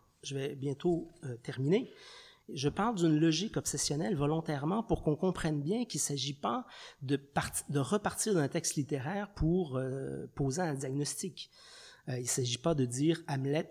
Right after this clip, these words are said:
sujet obsessionnel. Vous savez comme moi que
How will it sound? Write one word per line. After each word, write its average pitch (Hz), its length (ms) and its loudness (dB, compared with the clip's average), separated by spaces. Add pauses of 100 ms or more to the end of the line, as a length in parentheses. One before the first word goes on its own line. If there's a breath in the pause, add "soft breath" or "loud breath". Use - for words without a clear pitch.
(140)
sujet 135 420 0
obsessionnel. 139 760 0 (400)
Vous - 80 -10
savez 131 220 -2
comme 127 180 2
moi 139 240 2
que 123 260 -6